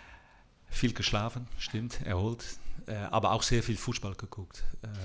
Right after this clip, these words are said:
meistens zu Hause, weil wenn man in ein Stadion geht, dann sieht man nur ein Spiel, dann kann man das besser sehen, absolut, aber nur ein Spiel.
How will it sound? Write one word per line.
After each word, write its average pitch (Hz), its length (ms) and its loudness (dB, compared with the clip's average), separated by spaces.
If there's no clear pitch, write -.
meistens 113 560 2
zu 95 140 0
Hause, 127 380 0
weil 95 260 0
wenn 101 120 -2
man 101 140 0
in 98 140 -2
ein 95 100 -2
Stadion 104 520 2
geht, 90 360 -4
dann 92 160 -4
sieht 101 160 -6
man 95 120 -2
nur 98 160 0
ein 101 140 -2
Spiel, 113 360 -4
dann - 140 -8
kann 98 120 -4
man 95 100 -6
das 95 120 -2
besser 95 320 2
sehen, 113 320 0
absolut, 110 580 -4
aber 98 200 -2
nur 107 240 0
ein 110 140 0
Spiel. 113 360 -2